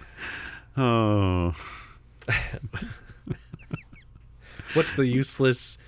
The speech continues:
Speaker 2: scales around a snake vagina called? A female snake.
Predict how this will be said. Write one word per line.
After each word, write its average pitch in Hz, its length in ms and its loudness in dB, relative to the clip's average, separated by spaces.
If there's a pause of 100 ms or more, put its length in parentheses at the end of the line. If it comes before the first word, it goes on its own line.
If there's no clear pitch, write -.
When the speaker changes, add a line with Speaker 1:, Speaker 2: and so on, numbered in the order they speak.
(1200)
Speaker 2:
scales 131 640 2
around 120 340 2
a 107 60 0
snake 120 320 -2
vagina 135 360 0
called? 147 460 0 (880)
A 98 80 0
female 120 420 2
snake. 117 520 -2